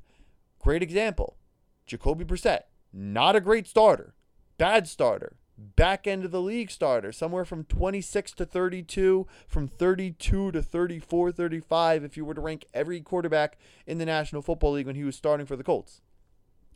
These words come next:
That's not good. You don't want a bottom of the barrel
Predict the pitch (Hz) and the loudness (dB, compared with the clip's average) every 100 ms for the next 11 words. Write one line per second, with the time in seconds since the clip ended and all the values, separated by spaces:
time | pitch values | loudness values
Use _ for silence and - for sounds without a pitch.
0 | _ - 156 - 180 147 202 - _ _ | _ -6 -4 -2 -2 2 2 2 _ _
1 | _ _ 143 180 196 175 180 - - 147 | _ _ -4 2 2 2 0 -2 -4 -4
2 | 120 - 147 156 160 160 156 156 _ _ | -4 -2 0 2 2 0 -2 -10 _ _
3 | _ - 147 135 120 143 143 139 127 113 | _ -4 -2 -4 -2 0 2 2 2 0